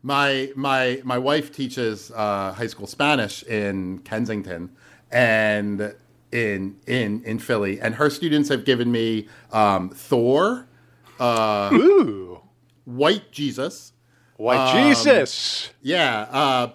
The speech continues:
Speaker 1: Brad, Brad Pitt, and, um, Kurt Cobain. Um, you know, like, no one
Speaker 2: Ah,
Speaker 1: really
Speaker 2: it's a little gritty.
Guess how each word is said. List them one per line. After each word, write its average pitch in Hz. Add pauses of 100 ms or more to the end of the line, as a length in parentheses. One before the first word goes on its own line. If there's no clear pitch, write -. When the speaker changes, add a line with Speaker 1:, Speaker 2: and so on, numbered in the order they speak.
Speaker 1:
Brad, 156
Brad 156
Pitt, 160 (840)
and, 139
um, 127 (840)
Kurt 175
Cobain. 160 (280)
Um, 156
you 233
know, 214
like, 220 (220)
no 214
one 320
Speaker 2:
Ah, 254
Speaker 1:
really 202
Speaker 2:
it's 180
a -
little 175
gritty. 135